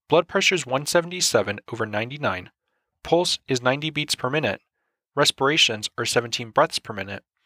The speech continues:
and oxygen saturation is ninety-eight percent on room air. Neurologic exam is deferred due to the patient's condition. A C T scan is performed,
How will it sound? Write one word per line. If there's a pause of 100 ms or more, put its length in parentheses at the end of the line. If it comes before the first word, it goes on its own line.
(280)
and
oxygen
saturation
is
ninety-eight
percent (140)
on
room
air. (720)
Neurologic
exam
is
deferred (140)
due
to
the
patient's
condition. (800)
A
C
T
scan
is
performed,